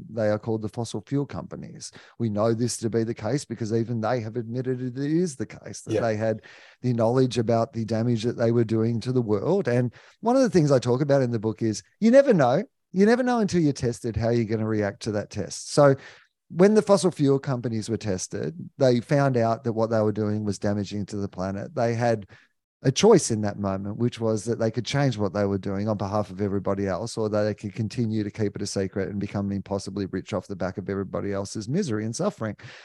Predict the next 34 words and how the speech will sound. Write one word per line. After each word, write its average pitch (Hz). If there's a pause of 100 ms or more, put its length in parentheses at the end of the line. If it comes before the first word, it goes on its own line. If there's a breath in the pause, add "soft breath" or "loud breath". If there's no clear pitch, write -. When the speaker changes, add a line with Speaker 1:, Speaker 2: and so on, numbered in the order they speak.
(260 loud breath)
Speaker 1:
And 160 (840)
they, 226
well, 196
spoilers, 185
in 143
case 139
you're 131 (120)
trying 131
to 123
binge 131
The 120
Last 117
Days 117
of 104
Humanity, 127 (140)
<laughs> -
uh, 175 (160)
they 180 (160)
covered 185
up 190
that 170
information 147 (500 loud breath)
and 165
they 170
decided 170
to, 160 (160)
uh, 160 (220)
keep 156
being 156
rich. 185
I 185
was 214
very 254
proud 139